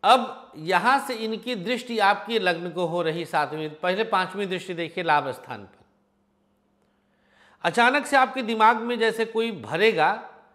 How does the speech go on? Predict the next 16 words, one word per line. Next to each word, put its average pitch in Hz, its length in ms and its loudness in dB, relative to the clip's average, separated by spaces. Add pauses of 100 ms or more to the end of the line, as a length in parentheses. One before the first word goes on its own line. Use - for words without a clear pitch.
(220)
कि 185 100 -2
आप - 580 2
शेयर 202 300 0
सट्टा 185 400 -2
में 180 200 -6
पैसा 160 280 -2
लगाने 143 380 -2
के 135 180 -10
लिए 170 500 -10 (200)
विचार 151 400 0
करेंगे। 90 460 -12 (2500)
सातवें 196 540 4
में 233 180 -2
बैठकर 214 400 2
राहु 196 320 4
पंचम 196 600 -8